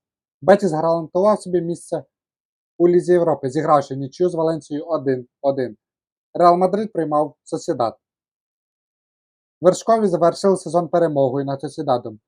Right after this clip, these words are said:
Кіліан Мбаппе відзначився дублем, довівши свій гольовий рахунок у сезоні до тридцяти одного матчу та здобувши титул найкращого бомбардира Ла Ліги.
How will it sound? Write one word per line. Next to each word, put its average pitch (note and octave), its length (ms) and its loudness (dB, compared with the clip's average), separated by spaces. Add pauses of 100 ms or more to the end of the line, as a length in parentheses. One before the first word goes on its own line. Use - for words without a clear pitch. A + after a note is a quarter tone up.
(320)
Кіліан F#3 260 8
Мбаппе G3 340 2
відзначився D3+ 560 -4
дублем, B2+ 380 -4 (680)
довівши D#3+ 440 4
свій D3 220 -2
гольовий C#3 380 -2
рахунок G3+ 460 -4
у G3 40 -4
сезоні E3+ 400 -4
до C3+ 100 -4
тридцяти C#3 440 -6
одного F3 320 -2
матчу C3 440 -10 (260)
та F#3+ 80 2
здобувши D#3+ 460 0
титул G3+ 320 -6
найкращого D#3+ 500 -4
бомбардира C#3+ 640 -4 (400)
Ла F#3+ 180 4
Ліги. D3 340 -2